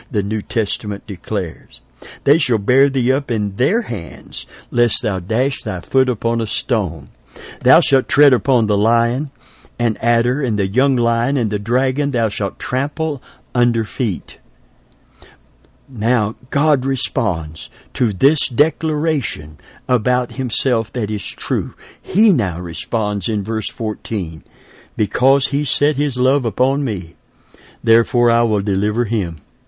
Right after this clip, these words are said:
<laughs> Hallelujah. "I will set him on high,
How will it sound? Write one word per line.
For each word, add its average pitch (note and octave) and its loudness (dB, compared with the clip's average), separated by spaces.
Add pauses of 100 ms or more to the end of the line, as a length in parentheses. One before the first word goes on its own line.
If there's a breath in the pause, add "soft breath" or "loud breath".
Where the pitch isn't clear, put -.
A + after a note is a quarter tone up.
<laughs> - -20 (140)
Hallelujah. G#2 -2 (340 loud breath)
"I C#3+ 2
will C3 0
set D3 0
him D3+ -2
on B2+ 0
high, D#2+ -6